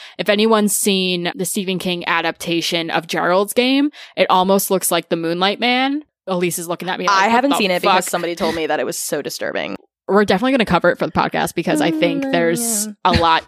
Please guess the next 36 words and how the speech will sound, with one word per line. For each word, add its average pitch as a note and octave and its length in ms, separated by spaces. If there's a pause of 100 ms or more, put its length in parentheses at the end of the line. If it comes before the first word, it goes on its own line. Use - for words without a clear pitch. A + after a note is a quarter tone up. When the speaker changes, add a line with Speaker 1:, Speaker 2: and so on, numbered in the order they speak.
(140)
Speaker 1:
to F3 260
it B3 340
that E3+ 360
this F3 420
movie F3+ 300
and E3 100
that E3 120
movie E3+ 200
have E3 200
in E3 80
common. G3 480
Speaker 2:
Okay, D#3+ 520
okay. A#3 120
Speaker 1:
But F3 560
it's - 220
definitely F3 800
a F3 60
little E3 160
more E3+ 200
viscerally E3 1000 (360)
disturbing E3 680
Speaker 2:
<laughs> - 100
Speaker 1:
than E3+ 160
this D#3+ 200
one E3+ 140
is E3+ 240
in F3 220
many E3+ 240
different E3 300
ways. E3 280 (160)
But E3+ 300 (260)
yeah, E3+ 440
so F#3 560
long A3 180
story A3+ 240
short, F#3+ 320